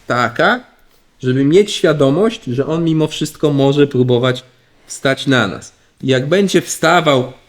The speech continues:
na nas, to my nie zostajemy tu, bo jak teraz Artur zacznie wstawać, tak, tak, tu,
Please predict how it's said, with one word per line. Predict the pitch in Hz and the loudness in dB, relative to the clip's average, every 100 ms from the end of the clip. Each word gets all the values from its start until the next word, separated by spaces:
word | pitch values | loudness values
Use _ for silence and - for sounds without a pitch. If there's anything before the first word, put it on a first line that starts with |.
| _ | _
na | 127 123 123 | -2 0 2
nas, | 160 240 285 - | 0 0 -4 -10
to | - 135 | -6 -2
my | 139 180 | 0 2
nie | 175 | 0
zostajemy | 151 - - 147 147 127 117 | 0 -4 -2 0 2 0 -4
tu, | - 139 170 | -4 0 0
bo | 190 | 0
jak | 147 - | -4 -4
teraz | 151 139 | -4 -2
Artur | 147 127 123 | -4 -4 -4
zacznie | 123 123 123 104 | -4 -6 -8 -10
wstawać, | - - 151 180 208 208 - | -10 -2 0 0 -2 -6 -6
tak, | 123 - - - _ _ - - - - - - - | -6 -6 -16 -20 _ _ -16 -14 -16 -20 -20 -14 -4
tak, | 175 - | -4 -4
tu, | - 170 165 | -4 -2 -2